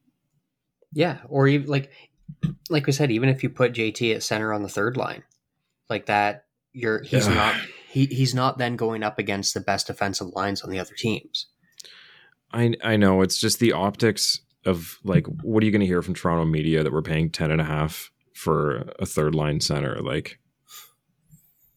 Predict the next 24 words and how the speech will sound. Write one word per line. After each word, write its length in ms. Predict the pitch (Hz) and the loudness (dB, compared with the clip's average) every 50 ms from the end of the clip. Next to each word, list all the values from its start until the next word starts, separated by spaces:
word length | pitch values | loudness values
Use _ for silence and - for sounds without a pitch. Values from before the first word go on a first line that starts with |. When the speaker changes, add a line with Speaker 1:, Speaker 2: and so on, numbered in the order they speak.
| _ _ _ _ _ _ _ - _ - | _ _ _ _ _ _ _ -16 _ -2
Speaker 1:
at 180 | 117 113 107 | -2 -2 2
this 160 | - 117 117 - | 0 0 0 0
point, 380 | - - 117 113 113 113 113 | -2 0 2 2 2 2 2
I 140 | 110 110 107 | 0 0 0
don't 160 | 110 107 110 | 0 -2 -2
think 220 | - - 104 101 - | -4 -4 -6 -4 -6
the 100 | 98 92 | -6 -4
room 320 | 92 95 95 101 107 107 | -2 -2 0 0 2 2
really 220 | 107 107 107 107 | 2 4 4 2
cares. 360 | 101 - 107 104 107 113 107 110 | 2 2 0 2 2 2 0 -2
I 60 | 98 | -2
think 200 | - - 104 98 | -2 -2 -4 -4
it's 120 | - - | -4 -2
more 160 | 107 101 98 | 0 0 2
of 60 | 95 92 | 0 0
the 80 | 92 | -4
fans 440 | - - - 98 92 95 98 98 - | -4 -2 0 0 0 0 0 -2 -4
that 80 | 95 - | -4 -4
get 140 | - 95 | -4 -4
up 140 | 95 - - | -4 -4 -4
in 80 | 92 90 | -2 -2
arms 280 | 92 92 92 95 - | 0 0 0 -2 -4
about 240 | - 92 95 92 92 | -2 -2 -2 0 0
it. 160 | 98 92 135 | -2 -4 -6